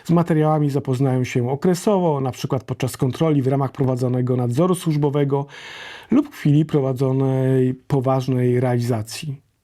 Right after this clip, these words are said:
Mając na względzie powyższe fakty, można stwierdzić, że komendant główny policji,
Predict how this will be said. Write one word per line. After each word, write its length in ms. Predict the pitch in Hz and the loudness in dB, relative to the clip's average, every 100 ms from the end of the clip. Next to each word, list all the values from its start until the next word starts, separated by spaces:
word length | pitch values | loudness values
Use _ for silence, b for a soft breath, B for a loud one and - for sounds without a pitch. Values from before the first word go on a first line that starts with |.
| _ _ _ _ _ _ _ _ B B B B B B B | _ _ _ _ _ _ _ _ B B B B B B B
Mając 360 | 196 320 269 | 2 4 2
na 100 | 190 | 2
względzie 400 | 139 151 190 175 | 0 0 2 0
powyższe 500 | - 143 139 196 - | 0 0 0 -2 -4
fakty, 480 | 117 180 202 - 165 | -4 -2 -4 -2 0
można 280 | 135 143 135 | 2 0 -2
stwierdzić, 540 | 107 - 180 165 147 | -4 0 0 2 0
że 140 | 120 131 | 0 -2
komendant 500 | 131 151 214 185 135 | 0 0 2 2 2
główny 300 | 147 156 127 | 2 0 -2
policji, 640 | 120 117 175 175 - 139 | -2 0 0 0 0 0